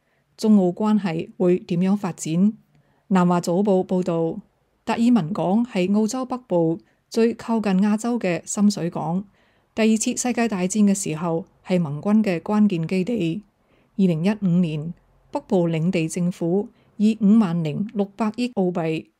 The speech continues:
租咗俾南橋集團，引起爭議。川普重新掌控白宮之後，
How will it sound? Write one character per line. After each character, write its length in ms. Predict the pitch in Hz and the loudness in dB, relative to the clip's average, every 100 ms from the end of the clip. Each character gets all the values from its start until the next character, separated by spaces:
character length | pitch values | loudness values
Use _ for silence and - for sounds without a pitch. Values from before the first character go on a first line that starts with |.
| _ | _
租 180 | - 277 | -6 -2
咗 200 | 247 190 | 0 0
俾 320 | 190 165 196 - - | 0 0 -2 -4 -6
南 280 | 170 156 | -4 -4
橋 180 | - 165 | -4 -4
集 120 | 165 175 | -4 -6
團， 360 | - 160 156 202 - _ - | -6 -6 -6 -8 -14 _ -4
引 180 | 185 185 | 0 2
起 240 | 180 190 | 2 0
爭 200 | 202 226 | 0 2
議。 360 | 202 160 165 170 _ _ _ _ _ | 2 2 -2 -4 _ _ _ _ _
川 220 | - 226 | 2 4
普 260 | 226 180 202 | 4 2 0
重 280 | - 196 180 | -2 -4 -2
新 280 | 220 220 | 0 0
掌 200 | 208 170 | 0 -2
控 200 | 190 202 | 0 0
白 80 | 190 | 0
宮 260 | 165 214 208 | -4 2 2
之 160 | 220 | 2
後， 320 | 185 170 165 | -2 0 -2